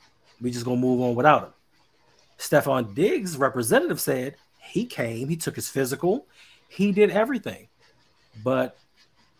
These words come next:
he left practice. Do you see this as a problem? Because we saw, we saw in the playoff loss last year, Stefon Diggs was clearly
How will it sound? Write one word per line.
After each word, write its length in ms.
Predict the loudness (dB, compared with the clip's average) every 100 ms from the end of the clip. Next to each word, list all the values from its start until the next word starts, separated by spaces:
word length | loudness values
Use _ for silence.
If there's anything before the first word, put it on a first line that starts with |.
| _ _ _ _ _ -10
he 100 | -2
left 180 | -2 0
practice. 400 | -2 -4 -12 -20 _ _ _ _ _ _ _ _ _ _ _ _ _ _ _ _ _ _ -10
Do 100 | -2
you 200 | 0 0
see 500 | -2 -2 -4 -4 -8 _ _ _ _ _ _ _ _ _ _ _ _ -20
this 600 | -14 0 0 0 -4 -4
as 180 | 0 0
a 40 | 0
problem? 420 | 4 4 4 -2 0
Because 180 | 2 4
we 60 |
saw, 260 | 8 8 8
we 160 | 4
saw 140 | 4 4
in 60 |
the 40 | 4
playoff 280 | 4 2 2
loss 220 | -2 -2
last 220 | -2 -2
year, 240 | -4 -4 -6 -20 -20 -20
Stefon 560 | -12 -4 4 4 6 4
Diggs 300 | 2 0 -2
was 160 | -6 -8
clearly 1500 | -14 -12 -10 -6 -4 -2 0 4 4 4 2 -2 -4 -6